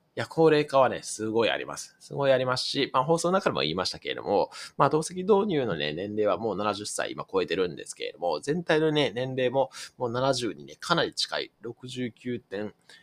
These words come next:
何歳だったかな、八何歳とか、それぐらいになっていて、もう、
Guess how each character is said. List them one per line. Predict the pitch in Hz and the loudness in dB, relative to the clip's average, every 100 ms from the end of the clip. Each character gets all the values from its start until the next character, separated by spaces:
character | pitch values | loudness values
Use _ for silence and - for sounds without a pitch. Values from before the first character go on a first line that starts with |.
| _ _ | _ _
何 | - 80 | -20 -16
歳 | 80 85 | -8 -4
だ | 58 | -4
っ | |
た | - | -6
か | |
な、 | - | -6
八 | - 98 - 110 95 | -4 -2 -2 -2 -2
何 | 95 101 101 98 101 92 85 - | -2 -2 -2 -4 -4 -6 -10 -16
歳 | - - - - 82 | -18 -14 -8 -2 -2
と | - | -2
か、 | - 76 | -4 -2
そ | - | 4
れ | 131 | 4
ぐ | 120 | 6
ら | 110 | 4
い | 104 | 4
に | |
な | 101 | -2
っ | - | -6
て | 95 | -4
い | 90 | -2
て、 | 80 78 - | 0 -2 0
も | 117 | 0
う、 | 92 | -2